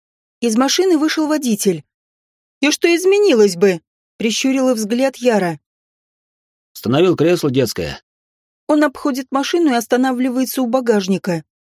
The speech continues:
Speaker 1: Открыв его, достаёт детское кресло. У Яры, кажется, сейчас челюсть от удивления отвалится. Забавно наблюдать за такой сменой эмоций.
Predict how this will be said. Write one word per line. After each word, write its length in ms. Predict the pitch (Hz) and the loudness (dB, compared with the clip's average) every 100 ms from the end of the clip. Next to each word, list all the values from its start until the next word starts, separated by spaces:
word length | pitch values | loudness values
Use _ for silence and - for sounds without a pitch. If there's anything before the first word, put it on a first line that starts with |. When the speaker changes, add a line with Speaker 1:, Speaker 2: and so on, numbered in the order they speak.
| - | -6
Speaker 1:
Открыв 400 | 214 - 302 - | -4 -2 -2 0
его, 340 | 226 196 160 _ _ - | 0 2 -2 _ _ -6
достаёт 500 | 208 233 285 294 311 | -2 0 0 2 0
детское 400 | 262 311 - 311 | 0 -2 -2 -4
кресло. 540 | 302 254 196 196 175 160 _ _ _ _ _ - | -2 0 0 0 -4 -4 _ _ _ _ _ -4
У 40 | |
Яры, 300 | 220 269 294 | 0 2 0
кажется, 580 | - 220 202 196 - 170 - _ _ | 0 0 0 -2 -4 -6 -8 _ _
сейчас 440 | - 269 262 370 - | -6 -4 0 0 0
челюсть 560 | - 254 196 175 - _ _ - | -2 0 0 -2 -8 _ _ -8
от 140 | 220 | -4
удивления 520 | 226 220 226 233 208 | 0 0 0 2 2
отвалится. 640 | 214 220 208 180 - 202 175 _ _ _ _ _ _ - | 0 0 0 0 -4 -4 -6 _ _ _ _ _ _ -6
Забавно 500 | 269 285 247 190 214 | -2 0 0 2 2
наблюдать 520 | 220 208 240 294 240 | 2 0 0 0 -2
за 100 | 233 | -2
такой 320 | 254 254 311 | -2 0 -2
сменой 400 | - 294 302 311 | 0 0 2 2
эмоций. 540 | 302 247 - 190 160 | 2 0 0 -2 -2